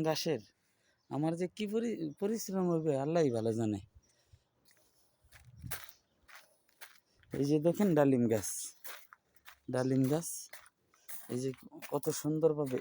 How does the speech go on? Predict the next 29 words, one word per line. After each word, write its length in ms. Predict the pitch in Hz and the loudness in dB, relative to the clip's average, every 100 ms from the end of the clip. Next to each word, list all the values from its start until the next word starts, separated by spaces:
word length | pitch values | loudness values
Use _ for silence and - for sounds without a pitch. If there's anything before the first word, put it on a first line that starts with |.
| - | 0
এই, 160 | 156 165 156 | 2 2 2
এগুলা 260 | 170 185 | 4 4
আছে 200 | 190 - | 4 2
না, 120 | 208 226 - _ _ - - | 0 0 -6 _ _ -20 0
এগুলা 340 | 143 147 165 175 190 - _ - - | 2 4 6 4 0 -8 _ -10 -4
আপনি 200 | 147 151 - | 2 2 4
চা 100 | 151 139 | 4 6
দিয়া 180 | 147 147 | 6 6
খায়। 280 | 131 101 98 - _ _ _ _ - - _ - | 4 -2 -4 -10 _ _ _ _ -20 -20 _ 0
এই 120 | 135 143 | 2 4
যে 80 | 147 | 2
দেখেন 300 | 156 151 165 | 2 0 0
আমি 200 | 147 147 147 | 0 0 -2
একটি 200 | 131 151 | -2 -4
গাছ 180 | 127 123 147 | -2 -4 -4
লাগাইছি, 380 | 147 151 156 196 214 170 | -4 -2 -4 -6 -8 -10
এই 80 | 143 | -10
যে 100 | 143 139 _ _ _ _ | -10 -12 _ _ _ _
ইয়ে 200 | 135 143 131 | -8 -6 -2
গাছ, 180 | 113 95 - - 127 | -2 -4 -14 -18 -14
এই 60 | 113 | -10
যে 140 | 123 123 110 | -6 -8 -6
বরসুম 360 | 123 - 151 139 | -6 -6 -8 -6
গাছ। 200 | 104 - - - - _ _ _ _ _ _ _ _ | -6 -8 -14 -20 -20 _ _ _ _ _ _ _ _
দেখেন 340 | 127 143 - 156 147 | -4 -4 -2 -6 -4
কত 200 | 160 160 170 113 | -6 -2 -4 -4
ঘাস 220 | 113 139 - - - | -4 -4 -6 -12 -12
হইছে 380 | - 127 - 175 202 175 | -4 -4 -2 -4 -4 -4
বাড়িগুলাতে। 580 | 135 131 123 117 104 - | -4 -2 -2 -2 -4 -6